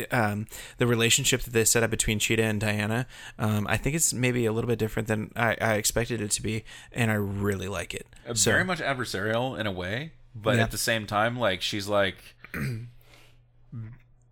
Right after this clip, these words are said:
Speaker 2: so the deal with Cheetah is that she is in the position that she's in because she made some bad decisions, and Diana really, truly did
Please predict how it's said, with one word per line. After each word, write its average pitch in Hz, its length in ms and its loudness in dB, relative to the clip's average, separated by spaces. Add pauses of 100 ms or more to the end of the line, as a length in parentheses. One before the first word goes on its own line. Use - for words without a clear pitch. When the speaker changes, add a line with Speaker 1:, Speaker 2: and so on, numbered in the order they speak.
Speaker 2:
so - 200 0
the 131 180 -4
deal 180 320 2
with 107 160 -4
Cheetah 120 240 0
is 92 140 -4
that 92 120 -8
she - 280 -4
is 131 200 2
in 120 80 -2
the 110 60 -4
position 101 380 -6
that 92 60 -8
she's 90 140 -6
in 101 160 -2
because 101 220 -4
she - 120 -2
made 90 220 -4
some 90 120 -10
bad 82 180 -4
decisions, 82 460 -10
and 85 120 -12
Diana 104 340 -4
really, 95 280 -6
truly 95 340 -8
did 87 240 -10